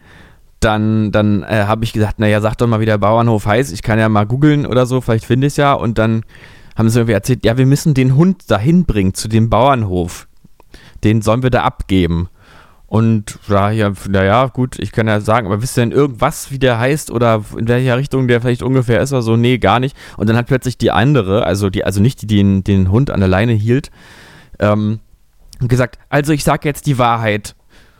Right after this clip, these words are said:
Und dann, äh, haben sie gesagt, „Also wir haben den Hund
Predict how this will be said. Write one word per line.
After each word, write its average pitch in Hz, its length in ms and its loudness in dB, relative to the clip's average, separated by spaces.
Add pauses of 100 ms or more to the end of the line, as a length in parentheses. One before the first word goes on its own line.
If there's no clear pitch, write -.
(280)
Und 110 220 0
dann, 127 300 0
äh, 120 420 0
haben 127 220 0
sie 123 120 -4
gesagt, 127 340 -4
„Also 131 280 -4
wir 139 160 2
haben 139 300 0
den 135 200 0
Hund 151 340 2